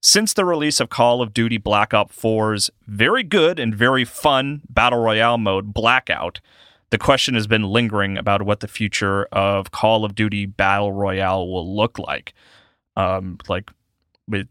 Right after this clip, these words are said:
d-, is Blackout just going to be an ongoing live service? Does each new Call of Duty get its own Battle Royale mode?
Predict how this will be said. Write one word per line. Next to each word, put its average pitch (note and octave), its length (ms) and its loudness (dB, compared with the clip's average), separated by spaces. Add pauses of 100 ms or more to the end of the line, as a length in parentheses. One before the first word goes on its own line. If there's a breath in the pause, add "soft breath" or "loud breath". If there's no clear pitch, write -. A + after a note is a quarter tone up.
d-, A2+ 160 -2
is G#2 140 -2
Blackout G#2+ 720 0
just - 200 -2
going A2 180 0
to G2+ 60 -6
be G#2+ 140 0
an G#2 120 -2
ongoing G#2 520 2
live G2 420 -2
service? G2+ 500 0
Does G#2+ 300 2
each B2 280 2
new A#2 360 2
Call A2 380 2
of G#2 100 -6
Duty A2 260 0
get G#2 140 0
its - 160 -4 (100)
own A2+ 320 2
Battle G#2 320 2
Royale G2+ 340 2
mode? G#2 480 0